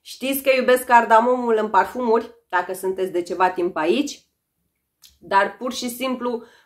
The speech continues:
combinația aceasta, uh, cafea, vanilie, cardamom și oarecum scheletul acela de, uh,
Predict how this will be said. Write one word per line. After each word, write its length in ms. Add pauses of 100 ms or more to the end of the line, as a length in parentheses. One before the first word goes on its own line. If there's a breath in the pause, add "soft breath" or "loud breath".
combinația 680
aceasta, 840
uh, 360 (220)
cafea, 680
vanilie, 580
cardamom 880 (1200)
și 580
oarecum 500
scheletul 680
acela 680
de, 480 (300)
uh, 460